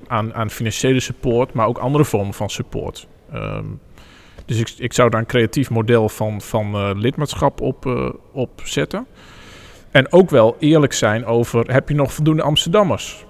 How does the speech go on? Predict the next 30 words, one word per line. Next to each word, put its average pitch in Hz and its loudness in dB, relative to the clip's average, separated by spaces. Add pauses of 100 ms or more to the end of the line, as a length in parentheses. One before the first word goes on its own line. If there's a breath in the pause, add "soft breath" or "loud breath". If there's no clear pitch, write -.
in 120 -4
de 107 -4
zaal? 104 -4 (180)
Dus, - -6
eh, 104 -4 (260)
leuk 117 0
dat 104 0
er - -4
allemaal 107 -2
mensen 143 -2
zijn, 110 -2
maar 113 0
als 104 -2
dat, - -4
als 107 -6
dat, 104 -4
als 110 -4
er 117 -6
echt - -6
een 113 -2
minderheid 135 2
uit 120 -8
Amsterdam 117 0
komt, 117 -6
dan 107 -4
zou 117 2
ik - -4
ook, 165 -2
eh, 104 -2
zeggen, 104 -4